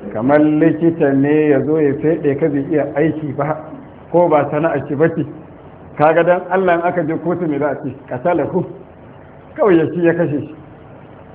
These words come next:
Aikinsa ne likitanci ba aikinsa ba ne. Amma ya ce bari ya gwada tun da dai ya ga ana yi. <laughs>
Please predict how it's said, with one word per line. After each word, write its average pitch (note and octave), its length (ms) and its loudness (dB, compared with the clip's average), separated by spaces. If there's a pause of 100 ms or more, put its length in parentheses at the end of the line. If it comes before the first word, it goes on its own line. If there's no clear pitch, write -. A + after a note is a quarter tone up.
(120)
Aikinsa F#3 440 2
ne F#3 140 2
likitanci F#3+ 460 -2
ba F#3+ 200 0
aikinsa G3+ 400 2
ba E3 120 2
ne. D#3 120 0 (640)
Amma E3+ 260 2
ya G#3 120 6
ce G#3+ 120 2
bari D#3+ 240 2
ya G3 100 4
gwada D#3+ 360 2
tun F3+ 120 -6
da F3+ 80 0
dai E3 140 2
ya E3 180 6
ga G#3+ 100 -4
ana E3+ 180 -2
yi. C#3 200 -6 (600)
<laughs> - 500 -12